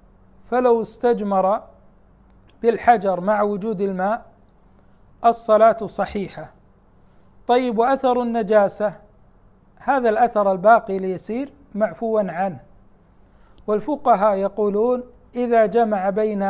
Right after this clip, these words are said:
الاثنين أفضل". لذلك قال المؤلف: "ويسن الاستنجاء بالحجر ثم بالماء، فإن عكس كره،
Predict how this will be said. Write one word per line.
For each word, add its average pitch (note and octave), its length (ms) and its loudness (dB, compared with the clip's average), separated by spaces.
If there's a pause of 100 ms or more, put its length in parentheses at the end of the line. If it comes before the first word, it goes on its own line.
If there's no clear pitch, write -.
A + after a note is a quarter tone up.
(280)
الاثنين G3 680 -4 (420)
أفضل". F#3+ 540 2 (920)
لذلك A3 480 2
قال G#3+ 380 2 (340)
المؤلف: G#3+ 600 -2 (500)
"ويسن B3 640 -2
الاستنجاء G#3+ 1160 -4 (240)
بالحجر F3 680 -2 (420)
ثم C#4 400 -2
بالماء، G3 480 -4 (920)
فإن G#3+ 280 -4
عكس B3 480 -2
كره، A3+ 720 -2